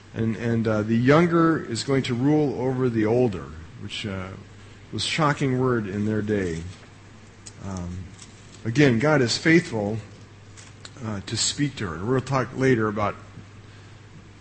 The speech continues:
uh, the, the two boys.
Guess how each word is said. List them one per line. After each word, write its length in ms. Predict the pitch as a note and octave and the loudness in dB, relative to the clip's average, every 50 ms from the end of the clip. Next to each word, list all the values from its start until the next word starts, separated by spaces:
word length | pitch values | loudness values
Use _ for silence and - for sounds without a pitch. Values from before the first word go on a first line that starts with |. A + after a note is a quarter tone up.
| - - | -16 -12
uh, 260 | G#2 G2 F#2 F2+ F#2 C#2 A#1 - - - - - - - - - - - - - - - - - - - - - - - - - - - - - - - | -10 -8 -8 -8 -8 -10 -12 -16 -18 -20 -20 -20 -20 -20 -20 -20 -20 -20 -20 -20 -20 -20 -20 -20 -20 -20 -20 -20 -20 -20 -20 -20 -20 -20 -20 -20 -18 -12
the, 100 | A#2 A2 | -8 -8
the 180 | G2+ G2 - G#2+ | -8 -6 -8 -8
two 220 | F#2+ - - B2+ | -6 -6 -4 -6
boys. 640 | G#2+ F2+ G2+ G#2 G2+ F#2 E2+ E2 E2+ - - - - | -4 -4 -2 -2 -2 -2 -2 -4 -4 -4 -6 -6 -8